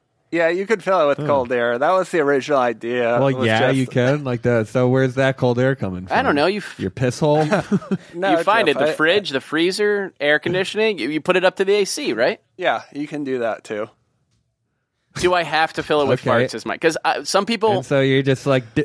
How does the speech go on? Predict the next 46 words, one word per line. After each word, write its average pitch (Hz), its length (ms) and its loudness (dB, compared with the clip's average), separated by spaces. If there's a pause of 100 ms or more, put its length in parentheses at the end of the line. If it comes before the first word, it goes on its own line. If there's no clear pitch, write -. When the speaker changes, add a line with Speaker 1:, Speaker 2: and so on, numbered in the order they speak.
Speaker 2:
are 127 120 2
you 135 160 2
duct 127 320 -2
taping 123 520 0
the 117 80 0
tube 120 460 2
onto 110 560 -2
the 104 140 -2
A 104 180 -2
C? 143 440 0 (440)
<laughs> - 480 -20
How 113 80 0
does 113 140 -2
that 107 180 0
work? 87 400 -10
Speaker 1:
Just 160 260 0
to 170 120 0
just 151 320 -2
get 156 160 -2
the 143 80 -6
cold 139 340 0
in 131 140 -2
there, 131 420 2
like, 123 200 -2
Speaker 3:
But 135 160 4
Speaker 1:
for 131 40 0
Speaker 3:
you 139 80 2
Speaker 1:
the 143 80 2
Speaker 3:
don't, 117 140 2
Speaker 1:
night? - 100 -2
Speaker 3:
you're, 147 320 0
uh, 151 80 4
you're 151 240 -2
thinking 156 380 -6
too 113 160 -10
much. 95 220 -8
You 120 60 -6
just 127 200 -8
put 139 120 -2
it 131 120 -2
up 120 140 -8
to 120 60 -12
the 107 140 -4
A 98 100 -4
C. - 360 -8
Speaker 2:
<laughs> - 60 -6